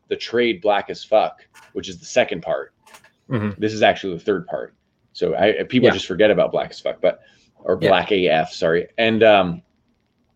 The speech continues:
Speaker 1: and so I was like, "Well, I'll get in trade since," 'cause I never, I didn't get
Speaker 2: Yeah.
Speaker 1: Black.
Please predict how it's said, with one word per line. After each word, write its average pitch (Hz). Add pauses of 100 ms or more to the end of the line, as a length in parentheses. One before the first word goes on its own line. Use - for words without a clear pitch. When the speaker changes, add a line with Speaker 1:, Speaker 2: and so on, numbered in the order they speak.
(240)
Speaker 1:
and 110
so 131
I 135
was 143
like, 127
"Well, 127
I'll 131
get 120
in 110
trade 101
since," 95
'cause 95
I 120
never, 120
I 117
didn't 127
get 110
Speaker 2:
Yeah. 254
Speaker 1:
Black. 87